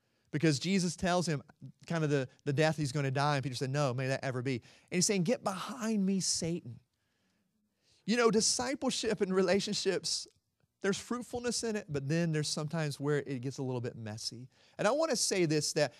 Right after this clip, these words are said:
there is fruit, there are good things in relationships. There are more of those positive than probably the messiness that is there.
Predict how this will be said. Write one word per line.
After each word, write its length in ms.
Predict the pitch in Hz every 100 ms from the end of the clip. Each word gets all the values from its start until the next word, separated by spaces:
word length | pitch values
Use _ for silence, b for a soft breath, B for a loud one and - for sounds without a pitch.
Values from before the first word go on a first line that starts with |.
| B -
there 160 | 220
is 100 | 175
fruit, 540 | - - 190 202 208 -
there 200 | 185 165
are 40 |
good 300 | 143 131 190
things 420 | 151 202 185 170 170
in 120 | 151
relationships. 560 | 135 135 131 - -
There 100 | 156
are 40 | 151
more 680 | 147 156 165 190 196 196
of 160 | 175 151
those 260 | 151 151 -
positive 720 | - 147 151 135 127 117 110 b b b b -
than 100 | 143
probably 380 | - 156 147 135
the 120 | 120
messiness 600 | 120 117 110 123 107 -
that 120 | 113
is 200 | 104 98
there. 320 | 104 107 101